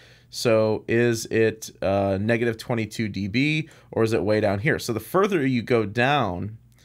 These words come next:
the longer each strip is gonna be,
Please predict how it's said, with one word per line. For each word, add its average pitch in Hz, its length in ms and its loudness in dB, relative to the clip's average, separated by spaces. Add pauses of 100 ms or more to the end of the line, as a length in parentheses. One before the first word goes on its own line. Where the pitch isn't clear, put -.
(400)
the 117 260 2
longer 127 760 0
each - 500 -4 (100)
strip - 460 -2
is 117 120 -2
gonna 104 200 -4
be, 110 480 -2